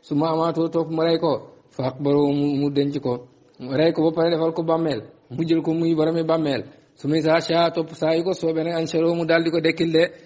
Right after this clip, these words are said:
Waaw, Yàlla la bind. Yow doomu aadama si toq ma niyu. Dogal sa mbir yëpp, yombalal la lam dogal ci yow. Daal di la rey, daal di la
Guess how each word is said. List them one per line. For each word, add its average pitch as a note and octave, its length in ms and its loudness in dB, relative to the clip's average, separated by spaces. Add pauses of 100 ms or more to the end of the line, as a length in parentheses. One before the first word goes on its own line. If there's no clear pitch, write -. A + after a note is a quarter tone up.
(220)
Waaw, D#3+ 840 2 (440)
Yàlla D#3+ 360 2
la E3 100 0
bind. D#3+ 240 -2 (560)
Yow D3+ 160 4
doomu D#3+ 180 4
aadama E3 260 2
si D#3+ 100 -6
toq D#3+ 200 -2
ma D#3+ 180 -2
niyu. E3 300 -4 (360)
Dogal D3 280 4
sa D#3+ 120 -2
mbir D#3+ 180 2
yëpp, F3+ 220 4 (380)
yombalal D#3+ 420 0
la E3 80 0
lam E3+ 180 0
dogal D#3+ 260 0
ci D#3+ 100 -4
yow. D3 240 0 (420)
Daal D#3 300 0
di D#3+ 80 -2
la E3 160 2
rey, E3+ 380 2 (380)
daal C#3+ 340 4
di D#3+ 100 2
la E3 480 0